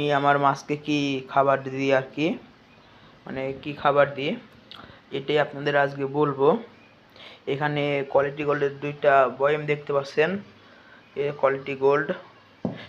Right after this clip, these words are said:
এটাও কোয়ালিটি গোল্ডের বয়াম, কিন্তু এটার মধ্যে আমার নোভা, নোভা খাবারটা থুয়েছে আর কি, যে নোভা খাবারটা আছে। আর এটা কোয়ালিটি গোল্ড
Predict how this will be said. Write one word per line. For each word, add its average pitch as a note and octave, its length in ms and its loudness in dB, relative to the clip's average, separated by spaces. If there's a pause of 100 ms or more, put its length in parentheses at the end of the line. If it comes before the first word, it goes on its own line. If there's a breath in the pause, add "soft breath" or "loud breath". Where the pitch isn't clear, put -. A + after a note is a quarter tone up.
(140)
এটাও D3 240 2
কোয়ালিটি D3+ 480 -2
গোল্ডের C#3+ 320 0
বয়াম, C#3+ 320 4 (120)
কিন্তু C#3+ 200 -6 (100)
এটার C#3 260 -2
মধ্যে C#3+ 380 -2
আমার C#3 220 -2 (140)
নোভা, D3+ 380 0 (240)
নোভা D3+ 360 -2
খাবারটা C#3+ 380 -2
থুয়েছে C#3+ 420 -6
আর C3 140 -2
কি, C#3+ 80 -6 (100)
যে C#3+ 140 -6
নোভা C3+ 260 -8
খাবারটা C3+ 380 -4
আছে। D3 180 -2 (720 loud breath)
আর C#3 160 0
এটা C#3+ 160 -2
কোয়ালিটি C#3 340 -2
গোল্ড D3 280 -2